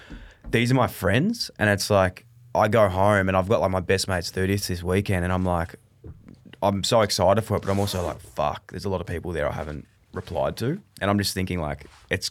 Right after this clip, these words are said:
already, like, giving me anxiety, like, thinking about it. It's, like, not because I don't care, it's just 'cause I'm bad at planning it. And Ali, um, my mate Ali, so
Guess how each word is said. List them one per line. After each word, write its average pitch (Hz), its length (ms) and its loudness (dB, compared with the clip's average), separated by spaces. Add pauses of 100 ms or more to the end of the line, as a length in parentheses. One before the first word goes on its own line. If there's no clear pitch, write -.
(280)
already, 117 280 6
like, 95 260 2
giving 101 240 -2
me 92 120 0
anxiety, 90 480 -2
like, 90 220 -2 (320)
thinking 107 340 0
about 113 180 4
it. 143 40 2
It's, 127 100 0
like, 98 180 0
not 117 300 4
because 101 560 0 (300)
I 104 80 4
don't 95 240 2
care, 117 340 2
it's 90 100 -2
just 104 120 -2
'cause 95 200 2 (360)
I'm 98 100 2
bad 92 220 4
at - 100 -4
planning 98 380 2
it. - 180 -8
And 95 320 2 (400)
Ali, 104 560 2
um, 92 240 2
my 107 200 6
mate 95 200 2
Ali, 95 280 4
so 113 140 0